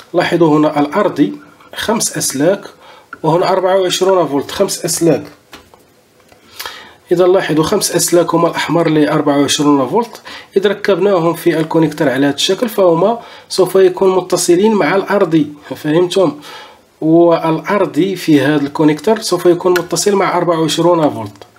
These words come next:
فهمتم؟ إذا سأقوم بالتعديل بحيث أبدل مكان هذه الأسلاك، هذه الأسلاك الحمراء سوف أركبهم مكان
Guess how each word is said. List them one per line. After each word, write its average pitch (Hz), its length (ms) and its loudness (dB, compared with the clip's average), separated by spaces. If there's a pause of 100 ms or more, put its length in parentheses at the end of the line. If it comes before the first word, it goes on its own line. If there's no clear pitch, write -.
(400)
فهمتم؟ 165 420 2 (260)
إذا 190 320 2
سأقوم 170 540 0
بالتعديل 160 640 0
بحيث 151 560 0 (1000)
أبدل 175 640 0
مكان 175 420 0
هذه 170 120 2
الأسلاك، 160 400 -2
هذه 151 120 -6
الأسلاك 156 340 -6
الحمراء 170 460 0
سوف 170 280 -2
أركبهم 165 680 0
مكان 175 380 -2